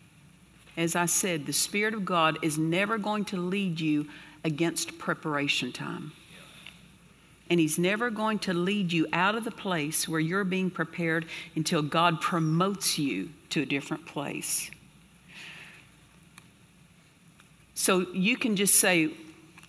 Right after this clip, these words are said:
"Is this going to further my preparation or hinder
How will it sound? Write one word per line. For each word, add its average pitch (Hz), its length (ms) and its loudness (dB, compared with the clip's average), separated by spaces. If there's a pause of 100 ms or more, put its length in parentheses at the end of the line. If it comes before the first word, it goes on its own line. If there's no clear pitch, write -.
(220)
"Is 175 160 4
this 226 220 6
going 208 340 2
to 180 180 2
further 247 540 2
my 233 180 4
preparation 170 1040 0 (360)
or 170 140 4
hinder 151 580 -2